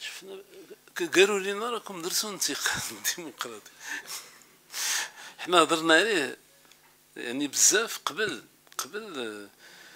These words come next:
آه، والإخوان ديال العلوم السياسية كيعرفوا أنه في نظريات كبيرة، النسقية ولا الوظيفية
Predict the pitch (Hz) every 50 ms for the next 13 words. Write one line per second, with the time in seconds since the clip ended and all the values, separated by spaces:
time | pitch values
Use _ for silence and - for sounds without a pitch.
0 | - - - - - - - _ _ _ _ - 123 123 123 123 120 120 120 117
1 | 117 120 127 - - _ _ _ _ _ - 175 165 156 151 151 147 143 147 147
2 | - 143 139 147 147 151 - - - 147 151 143 135 127 123 123 123 127 123 113
3 | 113 - - 143 123 120 131 131 135 135 131 - - - 135 131 - - 208 196
4 | - 208 190 - 123 - - - - - 262 311 _ _ _ _ _ _ _ -
5 | 143 147 156 147 135 127 120 - - 120 151 185 180 139 127 117 113 107 107 113
6 | 147 175 - - - - - - - - 123 160 143 101 92 - - - _ _
7 | _ _ _ _ _ _ - - - - 123 127 127 123 117 110 - - 110 104
8 | - - 160 143 104 92 107 113 123 120 127 131 127 127 120 120 120 120 123 120
9 | 135 135 - - 160 160 127 101 -